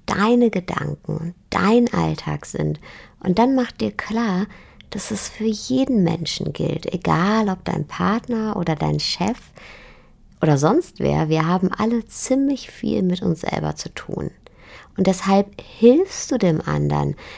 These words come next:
wenn du ganz klar kommunizierst, was du dir wünschst. Und diese Klarheit macht es dann viel einfacher für den anderen, entsprechend darauf zu reagieren.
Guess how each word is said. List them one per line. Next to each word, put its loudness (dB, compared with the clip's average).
wenn 2
du 2
ganz -2
klar 0
kommunizierst, -2
was -6
du -2
dir -2
wünschst. -8
Und -2
diese -2
Klarheit -2
macht 2
es 0
dann 6
viel 2
einfacher 2
für -6
den -2
anderen, 0
entsprechend -2
darauf -6
zu -6
reagieren. -6